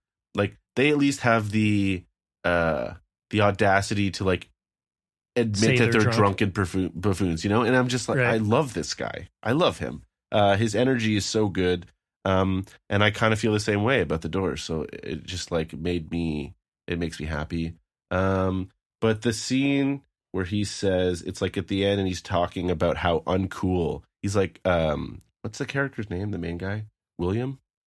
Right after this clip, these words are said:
Speaker 2: Mm-hmm.
Speaker 1: He's just like, he's like, "I, I've met you. Like, you're not cool. Like, they made you feel cool, but, like, I've met you. You're not cool." Um, and he says, "The only true currency in this bankrupt world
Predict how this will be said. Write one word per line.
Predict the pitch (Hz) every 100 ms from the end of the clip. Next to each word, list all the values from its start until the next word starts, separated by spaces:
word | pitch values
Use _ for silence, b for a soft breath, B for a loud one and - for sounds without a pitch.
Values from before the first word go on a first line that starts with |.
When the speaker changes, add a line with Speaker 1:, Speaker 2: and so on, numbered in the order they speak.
| _ _ _ _ _ _ _ -
Speaker 2:
Mm-hmm. | 131 123 _ -
Speaker 1:
He's | 101
just | 104 -
like, | 95 90 - _ _ _ _ _
he's | - 117
like, | -
"I, | - -
I've | 151
met | 117 135 110
you. | 90
Like, | 80 85 -
you're | 117 147
not | 160 165
cool. | - 135 143 87
Like, | - 92
they | 120 139
made | 139 139
you | 131
feel | 113 117
cool, | 104 - 110 85
but, | 82 -
like, | 92
I've | 117 127
met | 104 101
you. | 87 85
You're | 90 101
not | 98 87 -
cool." | 95 82 71 - _ _ -
Um, | 92 92 87 82 80 _ _ -
and | 98
he | 98
says, | - 98
"The | 107 123
only | 139 160
true | 160 - 131 131
currency | - 123 113 113 - 98
in | 95
this | 87
bankrupt | - 95 98 - 80 82
world | 85 80 73